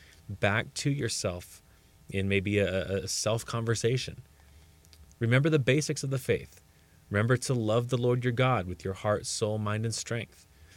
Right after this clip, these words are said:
And remember to love your neighbor as yourself. So what I'm saying here is go back to the basics of your faith. This is what Christ calls this church to repent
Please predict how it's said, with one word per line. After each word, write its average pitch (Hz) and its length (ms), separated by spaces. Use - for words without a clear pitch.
And 98 80
remember 98 280
to 104 80
love 101 240
your 113 80
neighbor 107 280
as 110 160
yourself. - 640
So - 320
what 120 140
I'm 143 120
saying 156 320
here 104 140
is 95 140
go 131 280
back 123 400
to 123 120
the 107 80
basics 101 560
of 98 80
your 95 80
faith. 87 300
This 98 120
is 110 160
what 120 200
Christ 123 360
calls 113 300
this 110 240
church - 280
to 98 120
repent 123 560